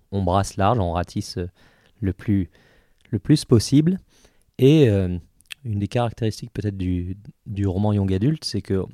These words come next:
on reste dans les codes de la jeunesse. Donc on a des, des, des personnages, des protagonistes qui sont souvent jeunes, donc soit des adolescents, soit des jeunes adultes, justement. On va dire que vingt-cinq ans est peut-être la limite du, du,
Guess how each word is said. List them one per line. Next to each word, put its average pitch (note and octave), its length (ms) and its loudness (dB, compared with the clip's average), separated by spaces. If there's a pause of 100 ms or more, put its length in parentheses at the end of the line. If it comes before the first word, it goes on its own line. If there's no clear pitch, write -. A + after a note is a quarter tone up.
(760)
on A2+ 100 2
reste B2+ 300 2
dans G#2 120 2
les G2 120 0
codes B2 180 -4
de G2 80 -2
la F#2+ 100 2
jeunesse. F2+ 340 -4
Donc F#2+ 220 -6
on F#2+ 80 -6
a F2+ 120 -4
des, F2 200 -6 (640)
des, G2 320 -2 (120)
des G#2+ 100 -2
personnages, A2 500 -2
des G2+ 80 0
protagonistes G#2 760 -2
qui - 160 -12
sont F2 180 -10
souvent G2+ 360 -2 (760)
jeunes, A2 680 4 (320)
donc F2+ 120 -8
soit A2 160 -2
des F#2+ 160 2
adolescents, G2 520 2
soit F#2+ 240 -6
des E2+ 260 -10
jeunes F2+ 320 -2
adultes, G2 380 -4
justement. F#2+ 480 -4 (400)
On A2 60 -10
va - 20 -8
dire G#2 220 -2
que E2+ 440 -6
vingt-cinq G2+ 480 -2
ans A2+ 160 0
est F#2+ 60 -2
peut-être F#2+ 340 -4
la E2+ 120 -4
limite G2 280 -2
du, F2+ 220 -4 (640)
du, G2 200 -2